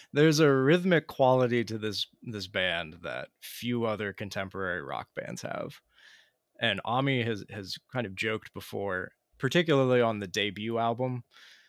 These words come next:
uh, which is self-titled, and on the most recent one, Villains, like, part of his goal is always to make dance songs for robots. It's something, it's some phrase to that effect. And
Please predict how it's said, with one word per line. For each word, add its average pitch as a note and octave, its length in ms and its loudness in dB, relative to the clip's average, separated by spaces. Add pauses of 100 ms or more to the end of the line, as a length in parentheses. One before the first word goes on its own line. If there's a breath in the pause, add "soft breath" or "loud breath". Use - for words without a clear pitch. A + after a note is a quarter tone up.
(320 soft breath)
uh, E2 160 -2
which - 240 -10
is - 80 -6
self-titled, G2 720 -6 (100)
and G2+ 200 -6
on G#2 120 -4
the G2 80 -10
most G2+ 300 -10
recent G2+ 400 -10
one, F#2+ 340 -10
Villains, F#2+ 760 -8 (340)
like, F2+ 200 -8 (540)
part D#3+ 200 6
of C#3 80 2
his C#3+ 140 2
goal B2 320 6
is A2 100 -2
always A2 340 2
to - 100 -6
make G#2 220 -6
dance G2 260 -4
songs G#2 340 -4
for F#2 200 -8
robots. A2 640 -4 (360)
It's - 200 -6
something, - 340 -2
it's B2 120 -8
some B2 240 0
phrase F2+ 360 -8
to G2 80 -10
that F2 140 -6
effect. D2+ 460 -12 (640 loud breath)
And G2 500 -2